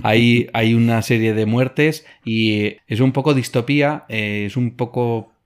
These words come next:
Speaker 1: No es post-apocalíptica porque no ha habido un apocalipsis, sino que básicamente la sociedad se está yendo al carajo.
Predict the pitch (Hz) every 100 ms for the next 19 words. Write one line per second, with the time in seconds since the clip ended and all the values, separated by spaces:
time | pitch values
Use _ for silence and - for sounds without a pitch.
0 | _ - 120 123 156 - 190 - 151 147
1 | 143 160 - 147 139 110 104 113 127 147
2 | 147 127 123 135 139 165 160 - - -
3 | 127 113 117 110 - - _ - - -
4 | 120 120 143 143 143 143 151 135 120 123
5 | 123 123 110 110 104 98 92 90 80 -
6 | -